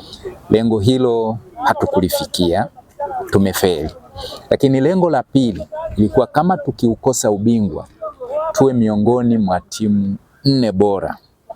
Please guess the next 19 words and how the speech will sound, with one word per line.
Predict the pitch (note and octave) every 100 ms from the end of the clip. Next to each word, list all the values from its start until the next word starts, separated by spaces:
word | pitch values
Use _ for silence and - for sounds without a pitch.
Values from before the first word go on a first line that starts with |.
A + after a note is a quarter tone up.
| D4 - - D#4
timu | - A2 G#2+
ambazo | G2 G#2+ B2+ C3 A#2 A#2+ A2
zitapata | F2+ G2 F#2+ G2+ G2+
nafasi | F#2 - G#2+ A2+ - A2 G#2+ A2 -
ya | G2
kushiriki | E2+ F#2+ - F#2 A2 -
mashindano | G2 F2+ - F2 F#2 F#2 F#2+ D4+ G#5+
ya | - -
kimataifa. | E5+ D2+ - D#2+ D#2+ - - - - - - -
Lakini | F#2+ - B2 A2+
lengo | G#2+ G#2 G2+
hilo | G#2+ A2
pia | G2 A#2+ A#2+ F2+ F#2 - - -
tumefeli, | E2+ F2+ - F#2+ D#2+ - -
hatukulifikia. | - - - - - - - - - - -
Sasa | - G#2+ -
ili | D3+ E3
tusifeli | C3+ - A#2 E3+ E3 D3
sana, | - G#3 G#3+ A2+ G#2+